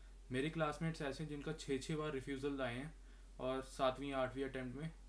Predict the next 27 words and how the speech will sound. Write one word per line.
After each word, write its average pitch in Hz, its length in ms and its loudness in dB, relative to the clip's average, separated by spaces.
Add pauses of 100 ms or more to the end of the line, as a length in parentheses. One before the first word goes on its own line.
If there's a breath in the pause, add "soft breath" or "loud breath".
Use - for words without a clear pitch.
अप्रूवल 127 420 0
आ 110 100 0
गए 120 140 -2
यूसीडब्ल्यू 120 520 0
की 117 80 0
वजह 113 140 -2
से। - 140 -10 (840 loud breath)
तो 165 60 0
मेरे 165 180 8
को 185 80 4
पता 180 220 4
नहीं 190 120 4
यूसीडब्ल्यू 170 500 4
का 165 60 -2
क्या 147 260 4
जैक 151 300 4
है 156 80 4
एम्बेसी 143 320 2
में। 151 120 0
एम्बेसी 135 340 2
यूसीडब्ल्यू 139 460 0
चेक 143 220 -2
करती 135 240 0
है 143 60 2
आपका 139 240 2
कॉलेज, 131 500 0 (160)
या 127 520 2